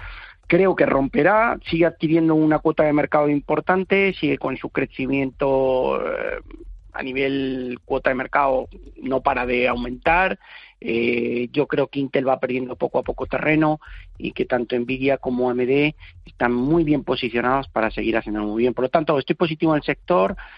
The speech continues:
resistencia en cuarenta y ocho y medio, está cotizando en cincuenta y dos noventa y tres.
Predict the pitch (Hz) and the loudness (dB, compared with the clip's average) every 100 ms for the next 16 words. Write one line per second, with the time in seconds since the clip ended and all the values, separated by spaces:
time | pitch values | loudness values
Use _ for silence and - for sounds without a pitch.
0 | - - 151 143 - 175 165 147 151 139 | -20 -2 -2 -2 0 2 2 2 2 2
1 | 135 147 165 160 160 185 190 170 156 151 | 2 0 2 2 4 4 2 2 0 0
2 | 156 151 147 147 135 135 123 135 135 143 | -4 -2 0 0 -2 -4 -2 0 2 0
3 | 135 139 135 135 - 180 | 0 -2 -2 -2 2 2